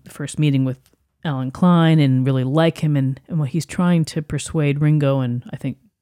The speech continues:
George, or maybe just George, but he's saying he really knows each one of us. He knows our,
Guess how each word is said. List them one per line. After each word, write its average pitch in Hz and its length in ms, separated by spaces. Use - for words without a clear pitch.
George, 170 580
or 156 80
maybe 151 220
just 185 200
George, 127 400
but 139 120
he's - 160
saying 139 180
he 123 120
really 170 380
knows 160 420
each 185 300
one 165 200
of 135 120
us. 123 160
He 147 100
knows 147 220
our, 123 160